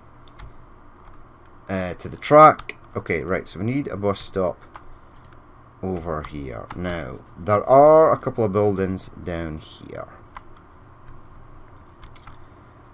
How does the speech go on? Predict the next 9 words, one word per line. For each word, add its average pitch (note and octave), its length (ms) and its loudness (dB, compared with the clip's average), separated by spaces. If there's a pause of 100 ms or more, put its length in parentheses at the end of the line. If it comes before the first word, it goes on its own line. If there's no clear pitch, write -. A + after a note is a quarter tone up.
So F2 360 -8
what G#2+ 220 -6
we B2 80 -4
want B2 300 -2
to - 80 -10
do F2 300 -6
is E2 80 -8
sort F#2+ 300 -2
of... D#2+ 380 -2